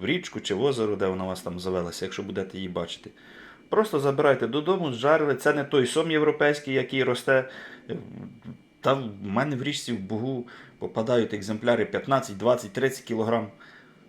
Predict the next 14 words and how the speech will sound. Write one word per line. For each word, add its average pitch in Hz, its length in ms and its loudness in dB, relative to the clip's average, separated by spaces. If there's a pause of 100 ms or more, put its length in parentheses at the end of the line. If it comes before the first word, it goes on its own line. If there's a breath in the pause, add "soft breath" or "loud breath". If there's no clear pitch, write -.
(160)
Я 117 320 0
не 139 80 -2
знаю, 98 360 -2
є, 117 160 0
що, 107 140 -6
може, 98 240 -4
люди 92 220 -4
і - 20 -2
більше 131 260 -4
ловили. 120 320 -2
М, 92 720 -8
ну, 110 80 -2
таке 101 300 -2
діло. 82 240 -8